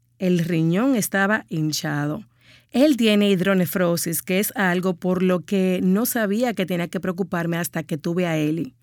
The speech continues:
Una vez más, estoy desesperada. No había nada que pudiera hacer para curar ese bebé. No podía modificar mi dieta.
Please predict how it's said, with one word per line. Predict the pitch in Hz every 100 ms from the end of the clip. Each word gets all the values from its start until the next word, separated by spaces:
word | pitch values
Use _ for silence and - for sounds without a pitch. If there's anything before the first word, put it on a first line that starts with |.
| _ _ _ -
Una | 220 269 277
vez | 269 269
más, | 262 254 269 -
estoy | 165 190 185
desesperada. | 190 185 180 180 165 156 151 - - - - _
No | 226
había | 247 262 240
nada | 269 302
que | 269
pudiera | 202 226 214 220
hacer | 196 208 202
para | 202 185
curar | 190 185 185
ese | 175 190
bebé. | 170 160 156 269 -
No | 185 196
podía | 220 220 220
modificar | 196 185 - 175 202 202
mi | 180
dieta. | 156 190 240 226 220 233